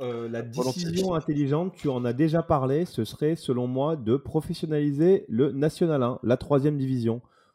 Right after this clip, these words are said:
Speaker 1: On est, euh, alors, pour plusieurs raisons, et c'est un sujet, alors c'est un peu, euh, je jette un peu un pavé dans la mare, mais je souhaitais en parler dans le COMEX, et je trouve que c'est assez à propos dans le, dans, dans, dans, dans notre sujet du, de, de la semaine, dans la mesure où, euh,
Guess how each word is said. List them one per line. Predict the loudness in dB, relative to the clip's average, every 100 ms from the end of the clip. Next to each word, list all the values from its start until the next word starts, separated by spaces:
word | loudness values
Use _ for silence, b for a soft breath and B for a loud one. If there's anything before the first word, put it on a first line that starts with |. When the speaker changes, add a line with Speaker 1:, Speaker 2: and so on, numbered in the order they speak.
| b 0
Speaker 1:
On | 0
est, | 2 2 2 -2 -2
euh, | 0 2 2
alors, | 2 0 -2
pour | -10
plusieurs | -8 0 4 6
raisons, | 4 2 0
et |
c'est | -2 -2
un | -2
sujet, | -2 0
alors | 0 0
c'est | -2
un | -2
peu, | 0 0 2 2
euh, | 0 b b b -10
je | -10 -8
jette | -8 -6 -8
un |
peu | -6
un | -6
pavé | -2 0 4
dans |
la | 4
mare, | 4 2
mais | 0
je | -4
souhaitais | -6 0 0 2
en | -2
parler | 0 2 2
dans | 0
le | -4
COMEX, | -2 -2 -2 -4
et | -8
je | -8
trouve | -14 -6
que | -6
c'est | -4 -2 0
assez | 0 -2
à | -4
propos | -2 -2 0 0 0
dans | -2 -2
le, | 0 0
dans, | 0 -2
dans, | -6 -4 -4
dans, | -2 -4
dans | -4
notre | -8 -10 -20
sujet | -10 -8
du, | -8 -10 -14
de, | -14 -14
de | -10
la | -10
semaine, | -8 -6 -6 -6 _ B B B 2
dans | 4
la | 4
mesure | 2 0 -2 -2 -2 -2
où, | 0 4 4 2
euh, | 0 0 2 0 -2